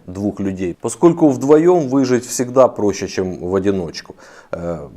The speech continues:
пока ты работаешь, кто-то должен приготовить тебе ужин. Но, э, социальные, экономические условия жизни, э, с, с тех пор значительно изменились. И сейчас, э,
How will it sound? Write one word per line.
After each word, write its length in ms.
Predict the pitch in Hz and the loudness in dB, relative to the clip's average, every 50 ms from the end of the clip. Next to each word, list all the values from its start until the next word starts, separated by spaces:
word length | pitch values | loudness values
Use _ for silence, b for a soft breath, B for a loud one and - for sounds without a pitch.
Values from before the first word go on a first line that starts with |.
| - _ | -10 _
пока 260 | - 120 117 - 143 139 | -2 0 4 4 4 4
ты 360 | - - 135 127 120 113 110 | 4 2 0 2 4 4 6
работаешь, 560 | 117 120 123 123 156 170 156 - 113 104 98 | 4 4 4 2 2 2 2 4 2 2 2
кто-то 380 | - - - 123 117 - 113 107 | 0 -4 -2 -2 0 2 2 2
должен 560 | 101 113 117 113 95 104 107 101 98 95 92 90 | 2 2 2 2 4 4 2 0 0 -2 -4 -2
приготовить 600 | - 107 98 104 107 - 117 107 101 98 95 - | -2 2 2 2 2 2 2 2 2 0 -2 -4
тебе 180 | 101 95 98 101 | -6 -2 0 0
ужин. 460 | 101 95 87 85 78 - 76 73 b b b b - | 0 0 -2 -6 -8 -10 -14 -18 b b b b 0
Но, 300 | 139 156 165 156 127 - - | 4 6 6 6 4 4 2
э, 500 | 117 120 110 95 80 - - - - 90 | 0 2 2 0 0 -4 -6 -10 -10 -6
социальные, 760 | - - 139 - - 165 160 170 170 165 156 135 123 117 | -4 -4 -4 0 4 6 6 6 6 4 2 0 0 -2
экономические 680 | 110 - 123 123 127 135 147 143 139 - - - 117 110 | 0 0 0 0 0 0 0 -2 -4 -6 -6 -2 -2 0
условия 640 | 110 107 - - 117 117 113 110 104 104 104 101 104 | 0 0 -2 -2 2 2 4 4 6 6 6 6 4
жизни, 540 | 95 110 120 117 107 95 104 104 101 101 - | 4 2 2 2 0 0 0 -2 -2 -2 -2
э, 640 | - - 95 92 90 87 82 58 50 50 50 57 - - | -4 -4 -2 -2 -2 -4 -4 -6 -8 -12 -16 -16 -14 -10
с, 580 | - - - - - - - - - - - _ _ _ _ | -8 -6 -6 -6 -6 -6 -6 -6 -8 -8 -10 _ _ _ _
с 120 | - - - | -16 -8 -2
тех 300 | - 123 - - - - | 0 0 0 0 -4 -2
пор 400 | 131 131 131 120 110 - 98 104 | 0 2 2 2 2 0 -2 0
значительно 680 | 101 120 120 117 - 143 117 - 113 107 104 104 107 | 0 0 0 0 0 -2 -2 0 0 0 2 2 0
изменились. 720 | 104 104 110 117 117 117 113 107 98 87 80 76 - - B B B B B B B B - | 0 0 0 -2 0 0 0 -2 -2 -4 -6 -8 -12 -14 B B B B B B B B -6
И 460 | 120 120 117 113 110 110 104 101 98 95 | -2 0 0 2 4 4 4 4 2 2
сейчас, 680 | - - 123 113 - - 151 160 170 180 170 - - b b b b b b b - - | 0 -2 -4 -4 0 4 4 6 6 4 2 0 -6 b b b b b b b -12 -8
э, 340 | - 80 80 80 62 50 | -6 -4 -4 -4 -4 -6